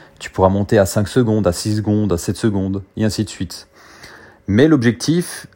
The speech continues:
c'est que tes inspirations, tes moments de pause, c'est-à-dire la rétention, soient équivalents. C'est-à-dire que quatre secondes, quatre secondes de chaque, cinq secondes de chaque ou six secondes de chaque, peu importe. Il faut que ce soit pareil.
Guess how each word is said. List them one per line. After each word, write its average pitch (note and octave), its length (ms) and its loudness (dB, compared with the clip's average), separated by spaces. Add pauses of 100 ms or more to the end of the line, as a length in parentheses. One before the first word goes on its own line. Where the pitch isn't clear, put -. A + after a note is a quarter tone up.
(180)
c'est C#3 420 2
que A#2+ 360 2 (420)
tes C#3 200 4
inspirations, B2 920 2
tes A#2+ 160 0
moments B2+ 280 2
de B2+ 100 4
pause, A2+ 300 2
c'est-à-dire G#2+ 340 2
la G2+ 100 4
rétention, A#2 680 -2
soient - 720 2
équivalents. G#2+ 540 2
C'est-à-dire A2 480 -2
que G2+ 180 -2 (420)
quatre B2 180 2
secondes, B2+ 580 0
quatre D#3+ 180 2
secondes A#2+ 320 0
de G#2+ 80 2
chaque, A2+ 300 2
cinq - 260 -2
secondes A#2+ 300 0
de A#2+ 100 2
chaque G#2+ 300 -2
ou G#2 40 -4
six A2+ 180 -6
secondes A#2 260 -2
de A2+ 100 0
chaque, - 680 -4 (100)
peu A2+ 120 0
importe. G2+ 600 -2 (720)
Il G#2+ 100 -2
faut - 140 -2
que B2+ 80 -4
ce B2+ 80 -2
soit A#2+ 200 -2
pareil. F#2 420 2